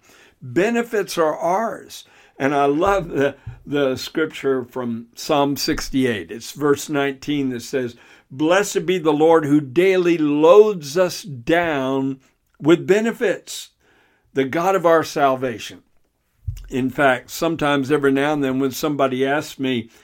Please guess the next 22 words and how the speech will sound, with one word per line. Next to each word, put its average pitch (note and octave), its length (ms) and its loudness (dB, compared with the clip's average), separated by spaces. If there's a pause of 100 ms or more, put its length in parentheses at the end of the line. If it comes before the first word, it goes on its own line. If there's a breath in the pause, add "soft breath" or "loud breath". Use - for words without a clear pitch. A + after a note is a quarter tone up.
(200 soft breath)
"How A3 200 4
are A3+ 80 2
you G3 200 2
doing?" D#3 560 2 (380 soft breath)
I C#3 200 -2
say, D3 180 -4
"Oh, D3 200 0
I'm D3 180 0
so D3 180 0
loaded C3+ 420 2
down." A#2 440 -4
They C3 100 -6
say, D#3+ 160 -4
"Loaded F#3 420 4
down F3 460 -2
with D3+ 200 -4
what?" E3+ 380 0
And C#3 160 -2
I C#3 100 0
say, D#3 340 -2
"Benefits." F3 1080 0 (400 soft breath)
Hallelujah. D#3 920 0